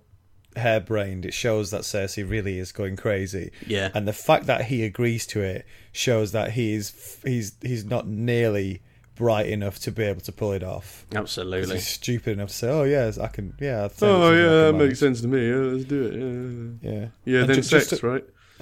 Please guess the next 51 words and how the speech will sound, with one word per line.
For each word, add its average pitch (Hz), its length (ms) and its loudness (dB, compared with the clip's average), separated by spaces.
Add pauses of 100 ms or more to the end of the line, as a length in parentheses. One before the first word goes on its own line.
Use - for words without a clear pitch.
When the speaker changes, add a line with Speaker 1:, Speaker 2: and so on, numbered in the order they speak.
(240)
Speaker 1:
<laughs> - 640 -4
And 131 120 -2
just 143 180 -4
to 151 60 0
put - 320 0
the, 123 180 4
um, 120 260 4
the 127 100 0
final 131 440 0
cherry 123 320 2
on 117 100 0
the 110 80 -2
cake 110 360 0
of 92 120 -6
Cersei 104 500 -2
being 98 380 -2
crazy, 101 680 -2 (500)
just 131 200 -2
the, 120 120 2
this - 280 -2
matter-of-fact 131 840 0
line 110 320 2
at 101 80 -6
the 104 120 0
end 107 480 -2 (420)
where, 110 280 4
um, 107 420 0
she, 117 460 -2
she - 180 -6
has 120 300 -2
the 117 140 -6
dwarf's 117 540 0
head 113 340 0
that - 240 -6
was 101 160 -8
at 95 180 -4
the 107 60 -12
start 110 300 0
of 95 40 -8
the 92 60 -12
chapter. - 420 -6 (280)
She - 120 -4
has 127 180 2
it 110 220 -4
bronzed 104 720 0
and 101 160 -8
kept - 340 -4
in 123 60 -2
a 117 100 -2
chamber 135 460 -4
pot. 147 340 -2